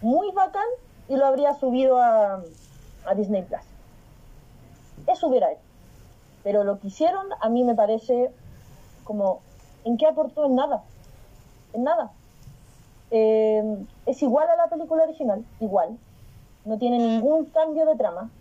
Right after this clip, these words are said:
nada. Eh, y claro, o sea, hay actores nuevos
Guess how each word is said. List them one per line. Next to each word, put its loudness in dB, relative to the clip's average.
nada. -2
Eh, 2
y -2
claro, 2
o 2
sea, -2
hay 0
actores 0
nuevos 0